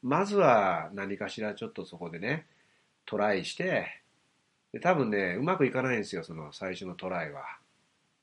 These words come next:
だけども、いや、もう一回やろう、もう一回やろうってやっているうちに、だんだん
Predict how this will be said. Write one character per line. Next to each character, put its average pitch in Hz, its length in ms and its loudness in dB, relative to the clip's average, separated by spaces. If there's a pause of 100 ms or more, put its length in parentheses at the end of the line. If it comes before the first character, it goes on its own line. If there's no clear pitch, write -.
(1000)
だ 156 100 -2
け 151 80 0
ど 135 120 2
も、 139 480 2 (220)
い 123 60 -6
や、 110 80 -4
も 113 120 0
う 143 60 6
一 143 140 -2
回 151 200 -2
や 143 80 2
ろ 120 360 -4
う、 101 40 -12
も 123 80 0
う 151 60 4
一 151 80 -8
回 147 220 0
や 139 80 4
ろ 135 120 4
う - 40 0
っ - 160 -12
て 73 300 -10 (1040)
や 104 140 -4
っ 95 60 -10
て 123 140 -2
い 120 40 0
る 101 100 -2
う 85 80 -6
ち - 160 -12
に、 107 320 -6 (200)
だ 98 180 -6
ん 151 120 -4
だ 151 160 2
ん 139 240 -2